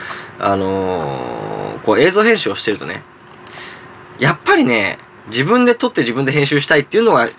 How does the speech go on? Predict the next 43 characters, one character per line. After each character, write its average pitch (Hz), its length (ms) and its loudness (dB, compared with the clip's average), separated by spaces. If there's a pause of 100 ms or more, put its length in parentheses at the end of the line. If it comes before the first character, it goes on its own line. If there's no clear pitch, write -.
(180)
ぶ 131 140 -2
っ 151 40 -2
ち 196 140 -2
ゃ 202 60 4
け 180 100 2
た 143 60 -14
と 127 120 -4
こ 135 140 0
ろ 135 240 4
で 120 100 2
は 98 200 2
あ 131 60 4
る 127 100 2
ん 101 60 -6
で 95 80 -6
す - 120 -12
け 87 80 -6
ど、 123 300 2 (340)
ま 143 60 0
あ、 165 40 2
編 208 140 4
集 214 180 2
だ 214 140 4
け 226 100 4
で 196 140 2
も 123 400 0
ガ 135 140 2
ン 147 80 0
ガ 101 180 0
ン - 120 -14 (480)
や 131 120 2
ら 147 60 4
せ 151 120 0
て 151 120 0
も 143 140 4
ら 151 120 6
え 151 60 6
る 151 640 2
ん 135 80 -2
で 98 100 0
あ 104 120 2
れ 101 100 0
ば、 90 540 2